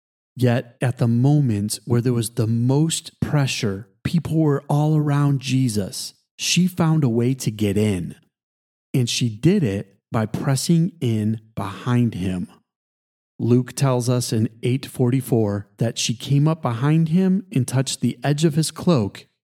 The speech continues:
and immediately her bleeding stopped. This lady was willing to ignore the reports of the doctors and find Jesus and press in to touch him. She firmly believed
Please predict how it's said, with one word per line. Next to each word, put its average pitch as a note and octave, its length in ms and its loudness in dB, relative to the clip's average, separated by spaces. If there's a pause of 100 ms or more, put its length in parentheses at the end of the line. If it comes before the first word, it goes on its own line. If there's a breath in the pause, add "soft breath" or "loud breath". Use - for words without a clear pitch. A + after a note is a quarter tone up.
(160)
and C3 120 2
immediately C3 680 2
her G#2 180 0
bleeding G#2 440 0
stopped. - 640 -6 (360)
This D3+ 320 2
lady A#2+ 640 0
was B2 220 2
willing D3+ 440 2
to D3 160 2
ignore C3 520 2
the C#3+ 120 0
reports C#3 480 0
of A#2+ 100 -4
the A#2 80 -2
doctors - 840 -4 (240)
and A#2+ 180 2
find F3+ 460 2
Jesus D3+ 560 0
and A#2+ 160 0
press - 340 -2
in C#3+ 200 2
to A#2 160 -2
touch - 420 -4
him. F#2+ 280 -4 (440)
She F3 600 0 (100)
firmly E3 560 2
believed B2+ 680 -2